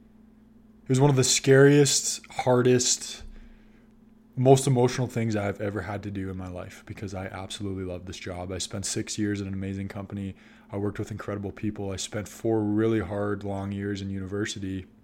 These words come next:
to get this career, and I loved it. But I knew deep down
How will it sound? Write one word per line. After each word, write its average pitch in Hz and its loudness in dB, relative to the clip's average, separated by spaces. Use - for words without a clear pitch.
to 113 -6
get 113 -4
this 107 -2
career, 95 -6
and 113 -4
I 113 -2
loved 113 -2
it. - -16
But 135 4
I 143 6
knew 147 8
deep 135 4
down 104 0